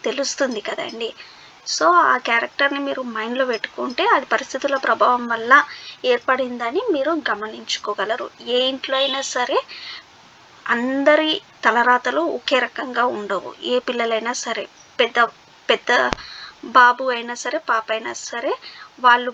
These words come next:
బాగా ఉంటే చిన్నవారికి పరిస్థితుల ప్రభావం బాగుండదు, లేదా చి-, చిన్నవాళ్ళది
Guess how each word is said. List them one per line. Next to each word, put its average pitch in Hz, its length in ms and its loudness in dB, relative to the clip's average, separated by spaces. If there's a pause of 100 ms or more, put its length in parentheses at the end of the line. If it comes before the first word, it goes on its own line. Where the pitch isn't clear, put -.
(140)
బాగా 233 320 2
ఉంటే 233 300 -6 (140)
చిన్నవారికి 226 640 -4 (140)
పరిస్థితుల - 500 -2
ప్రభావం 220 540 0 (100)
బాగుండదు, 220 600 0
లేదా 285 200 0
చి-, 285 320 -4
చిన్నవాళ్ళది 262 680 -2